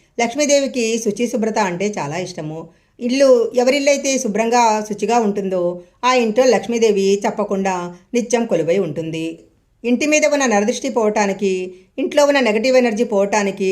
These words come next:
ఇంటి ముందు తప్పనిసరిగా బూడిద గుమ్మడికాయను కట్టుకోవటము, కలబంద మొక్కను తలకిందులుగా వేలాడదీయటము వంటి పనులు తప్పకుండా చేయాలి. ఇలా గనక చేసినట్లయితే ఇంట్లో ఉన్న నెగటివ్ ఎనర్జీ బయటికి వెళ్ళిపోతుంది.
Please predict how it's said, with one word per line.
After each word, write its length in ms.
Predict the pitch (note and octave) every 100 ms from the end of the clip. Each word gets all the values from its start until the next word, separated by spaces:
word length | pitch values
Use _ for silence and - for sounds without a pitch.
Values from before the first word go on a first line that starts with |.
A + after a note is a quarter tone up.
| F#3+
ఇంటి 200 | C4+ B3+
ముందు 220 | C4 C4 C4
తప్పనిసరిగా 600 | G#3+ A3 G#3+ G#3+ G3 F#3+ F#3+
బూడిద 260 | G#3 B3+ G#3+
గుమ్మడికాయను 420 | B3 A#3 A3+ A3
కట్టుకోవటము, 640 | G#3+ G#3 G3+ G3 G3 F#3+ F#3 F#3 - _
కలబంద 320 | - B3+ C4+ C4+
మొక్కను 400 | B3+ B3+ A3+ G#3+ G#3
తలకిందులుగా 520 | G#3 A#3+ B3 A#3+ A#3+
వేలాడదీయటము 680 | G#3+ F3 G#3+ G#3+ G#3+ G#3 G3
వంటి 200 | G3 F#3
పనులు 300 | F3+ F#3 F#3+
తప్పకుండా 460 | G3+ A3 F3 E3 D#3
చేయాలి. 480 | F3 E3 D#3+ D#3+ E3+ F3 - _ -
ఇలా 160 | C4+
గనక 240 | C4 B3+ B3+
చేసినట్లయితే 720 | B3+ A#3 A#3 G#3+ G3+ G#3 G3 G3 -
ఇంట్లో 300 | C4+ C4 B3
ఉన్న 220 | A3+ G#3+ G3+ F#3 F#3+ _ _ -
నెగటివ్ 320 | B3 B3 B3
ఎనర్జీ 300 | G3+ F3 G#3
బయటికి 300 | G#3+ F3 F#3
వెళ్ళిపోతుంది. 580 | F3 E3 F3 F3 E3 E3+